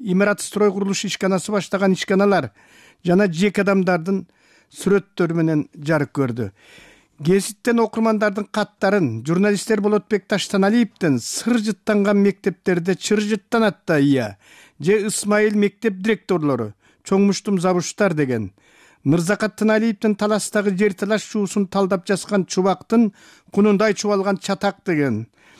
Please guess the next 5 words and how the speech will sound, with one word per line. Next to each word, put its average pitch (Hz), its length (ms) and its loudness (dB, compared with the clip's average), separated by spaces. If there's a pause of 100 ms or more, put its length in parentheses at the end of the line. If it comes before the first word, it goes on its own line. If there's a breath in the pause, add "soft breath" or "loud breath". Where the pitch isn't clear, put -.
(240 soft breath)
Улуттук 185 520 -2
банктын 214 420 0
эксперти 196 480 -4
Дана 190 400 0
Сайфулинанын 214 1000 0